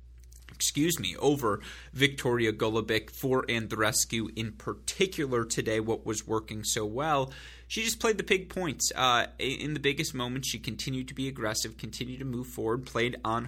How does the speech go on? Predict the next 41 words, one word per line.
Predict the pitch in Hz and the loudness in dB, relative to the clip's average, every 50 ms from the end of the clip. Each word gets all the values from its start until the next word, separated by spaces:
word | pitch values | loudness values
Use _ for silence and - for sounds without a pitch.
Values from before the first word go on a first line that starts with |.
| - - | -4 -2
her | 113 107 104 104 | -2 -2 -2 -4
terms, | - - 147 170 180 156 120 110 - | -4 -2 -2 -2 -2 -4 -4 -6 -6
and | 110 107 107 104 - - - - - - - - - - - - - | -6 -6 -6 -8 -10 -12 -18 -20 -20 -20 -20 -20 -20 -20 -20 -20 -12
for | - - 147 147 151 113 | -2 2 4 4 6 4
Andreescu, | 123 123 117 120 117 110 117 - - 127 120 | 2 0 2 2 2 0 0 0 -2 -2 -2
she | - - 113 | -2 -2 -4
was | 107 104 104 | -4 -6 -2
down | - 107 107 113 120 | 0 2 2 2 2
a | 120 | 0
break | - 117 113 104 98 - - - - - - - - - - - - | 0 0 0 0 -2 -6 -14 -20 -20 -20 -20 -20 -20 -20 -20 -14 -8
throughout | - 117 - - - - 131 135 139 135 | -8 -8 -8 -2 2 4 4 4 4 2
the | 135 127 | -2 -6
course | - - - 123 117 - - | -4 -2 0 2 2 2 2
early | - 120 117 110 113 113 - | 2 2 2 2 2 0 2
of | - 113 117 113 120 104 | 4 4 4 4 2 0
that | 113 104 101 101 - - | 0 0 0 0 -2 -2
third | 117 107 104 104 | 0 0 0 0
set. | - - 101 92 | -2 -4 -4 -2
She's | - - 123 127 | -2 -2 -2 -2
able | 147 147 170 175 | -2 -2 -2 -4
to | 170 160 | -2 -2
get | 160 160 - | -2 -2 -2
the | 160 | -2
break | 156 - 147 147 143 - | 0 2 2 2 2 0
back, | - 131 131 131 135 - | -2 0 0 -2 -2 -4
four | - - 139 135 135 | -2 0 0 2 0
four | 135 - - - 135 131 131 123 | 0 -2 -2 0 2 4 4 6
all, | 123 117 117 117 117 117 117 - - - - - - | 6 6 6 4 2 0 -2 -12 -14 -14 -14 -10 -4
you | - 113 | -2 0
know, | 113 110 95 - - - | 0 0 -2 -4 -4 -2
gets | - 135 139 - | -2 0 2 2
an | 127 120 - - | 0 0 0 2
early | 135 135 147 165 170 196 170 | 4 4 4 4 2 0 0
double | 135 139 135 135 135 139 135 | 2 2 2 2 2 0 -2
fault | 135 - 135 127 123 - - - | 2 2 2 2 2 0 -2 -2
in | 135 135 135 131 | 0 0 0 0
that | 120 117 113 110 | 0 0 0 0
six | - - - 143 135 - - | 0 2 2 2 0 0 -2
five | - - 123 120 123 120 - | 2 4 4 4 4 2 0
return | 113 104 - - - 143 139 139 135 | -4 -4 -4 -2 0 0 0 0 0
game | 127 117 117 117 113 117 113 117 | -2 -2 -2 -2 -2 -2 -4 -6